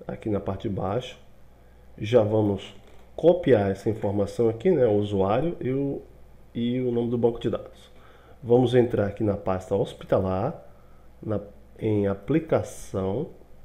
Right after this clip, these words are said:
config, vamos localizar essa pasta aqui, database, base. Agora vamos colocar a informação aqui que pegamos lá, né? Essa informação.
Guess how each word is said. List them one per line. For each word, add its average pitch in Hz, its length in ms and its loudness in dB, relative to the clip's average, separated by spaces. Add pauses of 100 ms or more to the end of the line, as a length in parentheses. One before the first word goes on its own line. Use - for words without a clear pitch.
(600)
config, 156 920 0 (440)
vamos 139 280 2
localizar 110 840 2 (840)
essa 147 320 4
pasta 104 380 -2
aqui, 107 380 -4
database, 101 920 -2 (640)
base. 92 400 -6 (800)
Agora 104 320 2
vamos 104 500 0 (600)
colocar 117 460 6
a 98 60 0
informação 107 680 0
aqui 143 240 0
que 139 80 -14
pegamos 98 400 -2
lá, 117 240 2
né? 143 180 0 (480)
Essa - 220 -12
informação. 120 800 -4